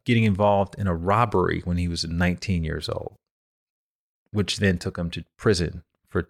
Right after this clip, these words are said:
twelve years. He got, uh, sentenced twelve years in prison, spent ten years in prison. That's where he discovered his calling, in prison, right?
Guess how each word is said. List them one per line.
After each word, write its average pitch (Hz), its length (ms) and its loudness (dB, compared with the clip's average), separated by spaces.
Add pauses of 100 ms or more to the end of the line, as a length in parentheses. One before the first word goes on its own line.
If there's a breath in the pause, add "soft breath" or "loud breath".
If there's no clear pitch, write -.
(100)
twelve 85 320 2
years. 87 160 -4
He 90 80 -6
got, - 240 0
uh, 78 340 -4
sentenced 87 460 -2
twelve 87 300 0
years 82 220 -2
in - 80 -12
prison, 85 420 -4
spent - 420 -6
ten 101 200 0
years 85 340 -4
in - 200 -20
prison. 87 320 -4 (420 soft breath)
That's 117 320 2
where 104 120 4
he 101 120 0
discovered 85 400 0
his 80 120 -4
calling, 76 440 -2 (520)
in 90 100 -4
prison, 85 400 0 (440)
right? 85 200 -2